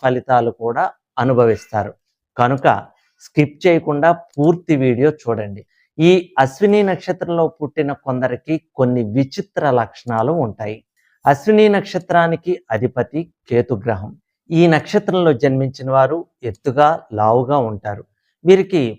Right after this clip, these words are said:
పొడవైన చేతులు ఉంటాయి, విశాలమైన కళ్ళు ఉంటాయి. మొత్తం మీద చాలా అందంగా కనిపిస్తారు. అశ్విని నక్షత్రంలో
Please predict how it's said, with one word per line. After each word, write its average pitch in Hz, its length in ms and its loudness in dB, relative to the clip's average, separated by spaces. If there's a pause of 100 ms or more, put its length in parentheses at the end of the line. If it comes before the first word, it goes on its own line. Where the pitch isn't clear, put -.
పొడవైన 160 440 0 (140)
చేతులు 123 380 -2 (120)
ఉంటాయి, 107 320 -8 (400)
విశాలమైన 185 760 0 (140)
కళ్ళు 127 300 -2
ఉంటాయి. 107 420 -6 (180)
మొత్తం 107 460 -4
మీద 135 200 -2 (160)
చాలా 123 280 0 (300)
అందంగా 151 480 -2
కనిపిస్తారు. 110 720 -8 (480)
అశ్విని 202 440 2
నక్షత్రంలో 165 640 -2